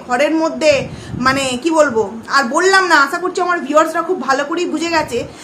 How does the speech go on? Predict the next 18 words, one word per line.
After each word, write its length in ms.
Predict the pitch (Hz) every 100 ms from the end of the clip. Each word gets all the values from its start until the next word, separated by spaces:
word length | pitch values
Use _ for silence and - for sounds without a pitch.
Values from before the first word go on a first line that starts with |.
| -
যে 180 | 240 269 269
চিকেন, 400 | 311 370 381 359
আহ, 260 | 285 269
সিক্সটি 300 | 339 349 403
ফাইভ 340 | 427 359 311 - - -
ক্রিসপি 420 | 320 359 370 403
চিকেন, 400 | 370 370 320 254
তার 220 | 277 294 294
সাথে 260 | 359 349 349
জলের 460 | 254 285 302 339
বোতল 520 | 262 285 339 370 339 - 247
এবং 200 | 277 294
চোখে 300 | 320 294 381 370
কাজল 400 | 262 262 349 359
পরা, 260 | 339 262 240
সুন্দর 380 | 302 302 311 339
করে 240 | 349 339 339
সাজা, 540 | - 269 269 302